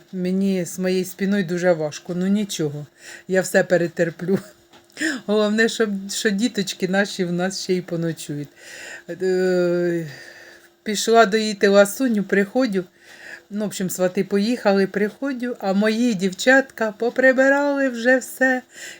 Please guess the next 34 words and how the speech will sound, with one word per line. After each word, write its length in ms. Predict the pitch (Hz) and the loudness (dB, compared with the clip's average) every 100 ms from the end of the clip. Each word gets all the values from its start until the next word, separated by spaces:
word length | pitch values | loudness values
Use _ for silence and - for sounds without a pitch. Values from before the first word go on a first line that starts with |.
| - | -4
і 120 | 262 | -4
стол 360 | - 269 285 | 2 4 4
повиносили, 920 | 277 269 254 240 247 269 - 254 254 220 | 2 2 4 4 2 0 2 4 4 4
зять 340 | 226 262 262 | 4 2 2
виніс, 440 | 226 262 247 254 - | 0 2 2 0 -2
все 360 | - - 254 | -8 2 4
поставили 680 | 269 254 - 247 254 254 254 | 4 0 0 2 4 4 2
по 160 | 247 233 | 2 -2
своїх 360 | 240 247 220 | 0 -2 -2
містах, 500 | 220 220 - - 262 - - - - _ | -4 -4 -4 -4 -4 -6 -20 -18 -18 _
посуду 560 | 247 269 - 302 240 254 | -2 -2 0 -2 0 -4
всю 300 | 208 262 269 | -4 -4 -2
перемили. 680 | 247 226 226 247 294 269 262 _ _ _ _ | 0 0 2 2 0 0 -4 _ _ _ _
Порядок, 580 | 403 403 392 320 170 151 _ _ - | -2 2 4 4 2 -10 _ _ -10
отак 380 | 302 - 254 208 | -6 2 2 2
от. 100 | 170 160 _ _ - - - - _ - - - | -8 -12 _ _ -20 -18 -18 -20 _ -20 -20 -10
Понятно, 500 | - 269 302 - 202 | -2 6 6 6 0
що 140 | 190 202 | 0 2
як 180 | 202 | 0
сама 340 | - 214 226 233 | 2 2 4 2
б 80 | 196 | 4
я 160 | 196 | 2
б 80 | 170 | 2
його 320 | 180 190 190 | 0 2 2
ще 240 | 190 - 180 | 0 0 -2
б 100 | - | -2
хто 220 | - 196 | -6 -2
зна 180 | 180 185 | 0 0
скільки 380 | 180 - 160 175 | 0 -6 -6 -6
б 60 | 151 - | -6 -10
все 240 | - 170 | -4 -2
прибирала, 640 | 160 175 160 165 160 156 160 | 0 -2 0 -2 0 0 -2
а 20 | |
так, 260 | 170 233 233 | -2 -2 -4